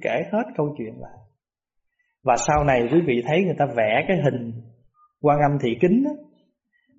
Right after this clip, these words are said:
Đức Quan Âm đứng dội cái bình nước lên thành một cái dòng nước, có con đứa nhỏ nó đứng nó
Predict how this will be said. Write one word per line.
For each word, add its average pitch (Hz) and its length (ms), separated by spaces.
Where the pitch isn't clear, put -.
Đức 180 200
Quan 156 180
Âm 151 240
đứng 208 400
dội 127 440
cái 170 100
bình 123 200
nước 160 200
lên 143 260
thành 123 180
một 113 160
cái 151 100
dòng 123 340
nước, 170 240
có 185 100
con 147 100
đứa 170 80
nhỏ 139 320
nó 175 100
đứng 185 280
nó 220 200